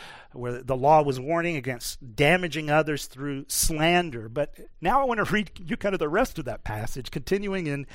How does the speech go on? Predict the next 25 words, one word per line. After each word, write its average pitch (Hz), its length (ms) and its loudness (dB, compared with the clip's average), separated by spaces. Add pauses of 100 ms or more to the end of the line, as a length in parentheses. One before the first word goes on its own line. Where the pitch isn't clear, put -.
(340)
Leviticus 202 520 8
nineteen. 190 480 0
Notice 269 280 4
how 226 220 8
it 208 80 0
continues. 180 440 -4
"Do 214 140 -2
not 269 180 6
hate 240 220 0
a 214 60 2
fellow 202 320 2
Israelite 180 520 6
in 165 120 -2
your 151 160 -2
heart. 180 540 2
Rebuke 160 420 -8
your 180 100 -4
neighbor 170 320 -2
frankly 180 580 -4 (320)
so 190 200 2
that 175 140 2
you 185 280 -6
will 214 140 2
not 190 240 -2
share 151 720 -2